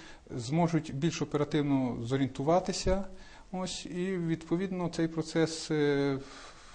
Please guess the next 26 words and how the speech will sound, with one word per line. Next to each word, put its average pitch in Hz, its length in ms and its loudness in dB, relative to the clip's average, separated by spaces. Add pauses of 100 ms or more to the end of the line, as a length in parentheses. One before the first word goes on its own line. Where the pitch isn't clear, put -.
(120)
виключить 147 640 2
із - 220 -6
себе 131 360 2
от, 117 380 -6 (120)
оці 139 260 -6
ж - 60 -10
самі 143 260 2
благодійні 139 520 0
внески, 160 420 2 (340)
написання 143 520 2
там 135 220 2
завчасно 135 460 0
заяв 175 360 6
і 156 40 4
так 147 160 -2
далі. 170 160 4 (120)
Тобто 147 200 -2
цілий 143 260 0
ряд 143 320 -2 (480)
питань, 180 360 2
ми 143 80 0
сподіваємось, 147 500 -2
що - 200 -6
в 123 60 -4
результаті 123 520 -4
зніметься. - 400 -12